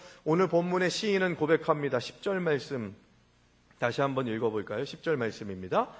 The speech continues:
"하나님이여, 주께서 우리를 시험하시되 우리를 단련하시기를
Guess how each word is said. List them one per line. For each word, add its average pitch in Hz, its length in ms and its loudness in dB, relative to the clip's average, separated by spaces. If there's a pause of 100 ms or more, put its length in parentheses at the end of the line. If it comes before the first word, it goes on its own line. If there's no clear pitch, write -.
(720)
"하나님이여, 165 760 8
주께서 160 460 4
우리를 143 380 6
시험하시되 131 1000 0
우리를 139 420 4
단련하시기를 139 1160 2